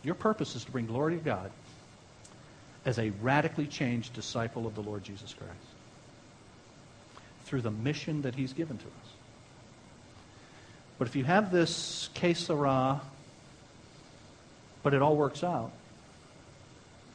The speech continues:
you will not intentionally pursue that purpose. So how do these passages, passages like this, fit into the notion that many people, even if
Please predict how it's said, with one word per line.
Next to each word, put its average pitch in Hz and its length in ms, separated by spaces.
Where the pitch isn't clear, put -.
you 151 160
will 151 160
not 143 440
intentionally 135 540
pursue 123 280
that - 160
purpose. - 180
So - 160
how 214 240
do 131 420
these 143 380
passages, 127 680
passages 156 460
like 123 240
this, - 160
fit 165 160
into 151 260
the 123 120
notion 151 420
that 135 180
many 156 220
people, 131 420
even 190 340
if 165 160